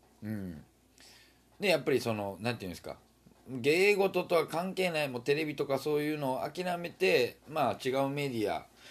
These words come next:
まあ例えば僕らの業界で言うと、ボートレース芸人と呼ばれる方ですね。まあ、各YouTubeとか各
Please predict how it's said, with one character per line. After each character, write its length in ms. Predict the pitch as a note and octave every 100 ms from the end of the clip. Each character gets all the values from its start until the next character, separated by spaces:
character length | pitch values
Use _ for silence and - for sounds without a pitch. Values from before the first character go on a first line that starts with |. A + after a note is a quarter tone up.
| - _
ま 80 | D3+
あ 40 | D3
例 200 | F3 F#3+
え 40 |
ば 100 | B2+
僕 240 | A2+ A#2+
ら 100 | D3
の 120 | B2 A2
業 200 | A#2 A2+
界 200 | A#2+ A2+
で 40 |
言 160 | A#2 A#2
う 40 |
と、 440 | A#2 A#2+ A2 F#2+ A2+
ボ 140 | B2
ー 20 | B2
ト 100 | C3
レ 140 | B2+
ー 40 |
ス 480 | A#2 - A2 A2+ G2+ - G#2
芸 220 | A2 B2 G#2+
人 180 | G2
と 100 | F2+
呼 140 | G2+ G#2
ば 140 | G#2+
れ 120 | G2+
る 460 | F#2+ G2+ G2 G#2 G#2
方 220 | G#2 G2
で 120 | E2+ D#2+
す 80 | A#2+
ね。 240 | A#2 G2
ま 100 | G2+
あ、 20 | G2+ _ _ _ _ _ _ _ -
各 280 | C3 A#2 A2
YouTube 560 | G#2 A2 F#2+ A#2 G2+
と 120 | G2 F2+
か 220 | F2+ F2+
各 540 | A2+ F#2+ G#2 F#2+ D#2+